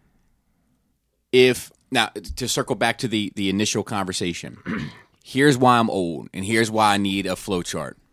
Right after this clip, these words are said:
Um, logged in, I got my exclusives.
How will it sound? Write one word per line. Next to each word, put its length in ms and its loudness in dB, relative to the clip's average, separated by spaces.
Um, 560 -2
logged 280 4
in, 80 -2
I 40 -2
got 140 2
my 120 -2
exclusives. 580 -12